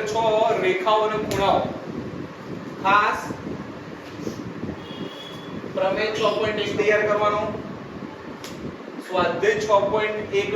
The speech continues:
નો પ્રશ્ન નંબર એક, બે, ત્રણ, ચાર અને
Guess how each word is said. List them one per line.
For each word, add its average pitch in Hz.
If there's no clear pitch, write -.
નો 220
પ્રશ્ન 202
નંબર 202
એક, 214
બે, 190
ત્રણ, 196
ચાર 202
અને 214